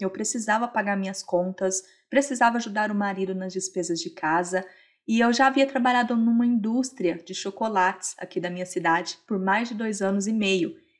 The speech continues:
Então, no meio dessa crise toda, eu tive a ideia de fazer bolos caseirinhos pra vender. E a minha primeira receita me rendeu um total de zero reais de faturamento. Foi muito frustrante. Eu tinha certeza que a minha receita era boa,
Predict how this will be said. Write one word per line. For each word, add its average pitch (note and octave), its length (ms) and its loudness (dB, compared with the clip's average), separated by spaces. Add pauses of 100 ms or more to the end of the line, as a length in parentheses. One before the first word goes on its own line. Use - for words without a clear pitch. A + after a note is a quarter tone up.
(160)
Então, A#3+ 600 6
no A3+ 140 4
meio G#3 220 0
dessa A3 260 -6
crise A3+ 380 -4
toda, G#3 360 -2
eu B3 60 2
tive C4+ 240 0
a C#4 40 6
ideia B3+ 300 -2
de B3+ 100 -14
fazer A#3 280 -2
bolos A3+ 580 -2
caseirinhos A#3+ 720 -2
pra G3 160 -6
vender. G3 520 -2 (320)
E G3 80 0
a F#3+ 80 6
minha G3+ 180 0
primeira G#3+ 460 2
receita G#3 640 0 (240)
me G#3 160 0
rendeu F#3+ 580 2
um F#3+ 100 -4
total F#3 440 0
de F3 160 -2
zero F#3 560 2
reais E3 440 -4
de - 60 -10
faturamento. E3+ 760 -6
Foi G3 100 -2
muito G3 380 -2
frustrante. - 720 -8 (280)
Eu F#3+ 80 2
tinha C4 160 2
certeza C#4+ 460 2
que C#4 80 -2
a C4 40 2
minha A#3+ 140 0
receita A#3 440 -2
era G#3+ 100 0
boa, E3+ 460 2